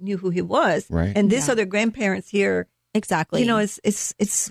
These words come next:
Speaker 1: it's good that it was a good family. Could have been worse,
Speaker 3: Exact-,
Speaker 1: right? But
Speaker 3: yes.
Speaker 1: just think, uh, I mean, just my tear, uh, my heart is, uh, I
Speaker 3: That's
Speaker 1: just
Speaker 3: the first thing I thought too was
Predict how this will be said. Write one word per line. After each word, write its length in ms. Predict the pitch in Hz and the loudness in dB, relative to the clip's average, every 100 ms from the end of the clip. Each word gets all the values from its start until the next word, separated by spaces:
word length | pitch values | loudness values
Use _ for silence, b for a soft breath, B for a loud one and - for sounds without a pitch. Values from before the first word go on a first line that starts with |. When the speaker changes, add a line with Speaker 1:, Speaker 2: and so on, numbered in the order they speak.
| - | -4
Speaker 1:
it's 140 | 214 165 | -6 -4
good 480 | 175 285 403 403 - | 0 2 2 -2 -4
that 140 | 226 | -2
it 60 | 208 | 0
was 140 | 202 202 | 0 0
a 40 | |
good 220 | 185 233 | 0 0
family. 500 | - 202 180 123 123 | 0 0 0 -2 -4
Could 140 | - 226 | 0 0
have 120 | 190 | 2
been 200 | 214 196 | 0 2
worse, 360 | 185 190 - - | 2 2 0 0
Speaker 3:
Exact-, 360 | 202 170 170 | 0 2 2
Speaker 1:
right? 180 | 190 214 | 0 0
But 80 | 196 | 2
Speaker 3:
yes. 540 | 185 147 - - - - | 0 0 -2 -2 -6 -2
Speaker 1:
just 200 | 247 - | -2 0
think, 200 | 240 220 | -4 -2
uh, 120 | 190 - | -2 2
I 40 | |
mean, 160 | 196 190 | 2 4
just 220 | 208 208 - | 2 -2 -4
my 160 | 185 185 | -4 -2
tear, 260 | - 220 - | 0 -2 0
uh, 80 | 190 | 0
my 160 | 202 | 2
heart 360 | 190 214 233 185 | 2 0 0 -4
is, 220 | 160 - _ | -14 -16 _
uh, 100 | 160 - | -12 -2
I 60 | 185 | 0
Speaker 3:
That's 180 | 233 294 | 2 0
Speaker 1:
just 120 | 320 | 0
Speaker 3:
the 120 | 370 | -2
first 300 | - 254 - | 2 0 0
thing 180 | 226 208 | 0 0
I 60 | |
thought 280 | 180 156 127 | 0 0 0
too 340 | - 170 165 160 | 0 2 4 2
was 500 | 160 151 131 - | 2 0 0 -2